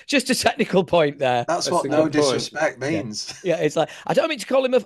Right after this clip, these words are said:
Speaker 1: I don't mean to call him a fucking cunt, but he's a fucking cunt." Yeah.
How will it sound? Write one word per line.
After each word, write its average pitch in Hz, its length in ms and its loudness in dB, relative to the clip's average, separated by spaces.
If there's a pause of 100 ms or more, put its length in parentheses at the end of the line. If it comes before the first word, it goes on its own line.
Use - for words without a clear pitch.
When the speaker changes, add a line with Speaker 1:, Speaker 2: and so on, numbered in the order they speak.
Speaker 1:
I 208 80 -6
don't 269 160 -4
mean 254 140 -8
to 196 100 -12
call 214 200 -2
him 190 120 -6
a 175 40 -4
fucking 165 300 -6
cunt, 117 400 -6
but 143 140 -6
he's 131 100 -8
a 135 60 -6
fucking 131 320 -6
cunt." 92 360 -8 (520)
Yeah. 117 160 -8